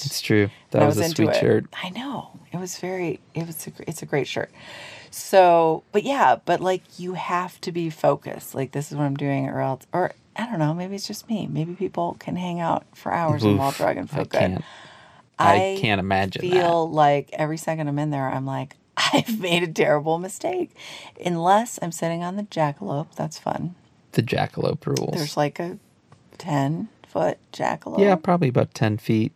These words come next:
Speaker 2: Yeah, and you cro-, you know, you get up there and get your picture taken on it. It's a thing. I'm sure everyone besides Dan knew about it.
Speaker 1: Jesus.
Speaker 2: I know. I just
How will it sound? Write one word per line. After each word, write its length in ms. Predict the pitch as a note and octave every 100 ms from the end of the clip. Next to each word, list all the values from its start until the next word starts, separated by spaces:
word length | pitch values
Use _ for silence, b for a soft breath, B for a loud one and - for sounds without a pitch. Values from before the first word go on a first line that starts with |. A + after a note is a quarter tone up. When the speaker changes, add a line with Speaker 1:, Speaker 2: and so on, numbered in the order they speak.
| _
Speaker 2:
Yeah, 320 | - E3 - C3+
and 160 | D3 D3
you 120 | D3
cro-, 320 | - D#3 D3+
you 200 | C#3+ C#3+
know, 200 | C3+ C3+
you 320 | C#3 D3 C#3+ D3
get 180 | - C#3+
up 180 | C#3+ -
there 220 | D3 D3
and 180 | D3+ D3 -
get 120 | -
your 80 | C#3+
picture 260 | D3 D3 -
taken 320 | - D3 D3+
on 140 | D3
it. 120 | D#3 E3+
It's 140 | - -
a 40 |
thing. 480 | - C#3+ C#3 D#3 G#3 B3+ C#4+
I'm 120 | C3+ C#3
sure 400 | - D3+ D#3 - -
everyone 640 | E3 F3 F#3+ E3 D3 D3 D3
besides 440 | D3 - - D3+
Dan 400 | - - - -
knew 140 | -
about 300 | - - - -
it. 180 | - _ B B B B
Speaker 1:
Jesus. 840 | B - - - - - - - - -
Speaker 2:
I 160 | D#3 G3
know. 460 | B3 C#4+ A#3 D#3 -
I 60 | D#3+
just 280 | - F#3+